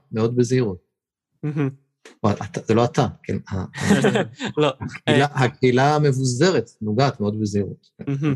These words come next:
Speaker 1: להחליט, להחליט מה רוצים לעשות ואיך לעשות, ואז
Speaker 2: כן.
Speaker 1: לממש את זה, הכל עקב בצד אגודל.
Speaker 2: אז, אז הבנו, הבנו פחות או יותר למה זה נגרם, בסופו של דבר זה העיכוב, זה ה-, הם רו-, הם רוצים, אה, לא, הם, הם, הם שומרים על האיזון ועל ה-,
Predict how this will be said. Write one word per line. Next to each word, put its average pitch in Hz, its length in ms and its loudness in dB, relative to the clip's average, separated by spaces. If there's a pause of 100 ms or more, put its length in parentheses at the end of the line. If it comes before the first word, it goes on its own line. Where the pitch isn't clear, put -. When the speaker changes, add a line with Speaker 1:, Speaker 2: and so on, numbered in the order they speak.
(280)
Speaker 1:
להחליט, 98 540 0
להחליט - 480 -4
מה 110 100 4
רוצים 160 260 2
לעשות 123 360 -4
ואיך 143 260 -2
לעשות, 151 460 -4
ואז - 300 -8 (760)
Speaker 2:
כן. 101 100 -6
Speaker 1:
לממש 139 320 0
את 135 60 -4 (140)
זה, 107 60 -8 (140)
הכל 151 320 0 (220)
עקב - 240 0
בצד 127 360 0
אגודל. - 280 -12 (440)
Speaker 2:
אז, 139 300 -10
אז 139 160 -6
הבנו, 185 500 4
הבנו 180 380 2
פחות 180 260 0
או 175 40 2
יותר 175 220 2
למה 175 220 2
זה 160 120 -2
נגרם, 156 420 0
בסופו 160 320 -4
של 160 180 0
דבר 160 240 2
זה 160 140 2
העיכוב, 160 380 0
זה 151 220 0
ה-, 151 40 0 (200)
הם 151 100 -2
רו-, 147 220 0
הם 156 120 0
רוצים, 175 340 0
אה, 165 220 2
לא, 170 320 2 (340)
הם, 202 200 0
הם, 220 200 4 (140)
הם 185 220 -2
שומרים 196 380 2
על 190 120 4
האיזון 175 460 0
ועל 151 240 0
ה-, 151 160 -2